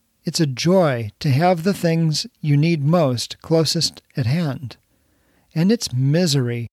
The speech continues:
to always be running all over a large landscape for everyday tasks. Now finally, you're ready to position your structures for maximum stability.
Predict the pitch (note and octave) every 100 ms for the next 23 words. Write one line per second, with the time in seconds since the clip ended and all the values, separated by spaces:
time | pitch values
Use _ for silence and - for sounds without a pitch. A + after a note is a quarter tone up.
0 | _ _ - E3 E3 E3+ E3+ C#3 D#3 D#3
1 | D3+ D3+ D3 - _ _ _ G3 A3+ G#3+
2 | F#3 F3 D3 D3+ E3+ C3 D3+ D#3+ D3+ -
3 | C3+ B2 - _ - D#3 D3+ D3+ D3+ C#3
4 | C3 B2+ C3+ A2 G#2+ - - - _ _
5 | _ _ _ _ _ _ _ _ _ _
6 | _ - G3 F#3+ - A3+ C4 G#3+ E3 D#3+
7 | F3 - F3 F3+ G3 G3 F3 D#3+ E3+ E3
8 | G3 G#3+ F#3+ F3+ - F#3+ - - C#3 B2+
9 | - - D#3 E3 - E3 D3+ C#3 - D3
10 | D#3+ C#3 A#2+ G#2+